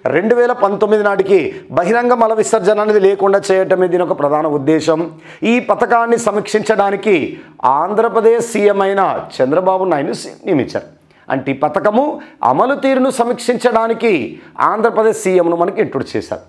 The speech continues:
స్వచ్ఛ భారత్ మనకు స్కిల్ డెవలప్‌మెంట్,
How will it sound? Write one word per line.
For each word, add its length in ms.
స్వచ్ఛ 340
భారత్ 280
మనకు 680
స్కిల్ 260
డెవలప్‌మెంట్, 360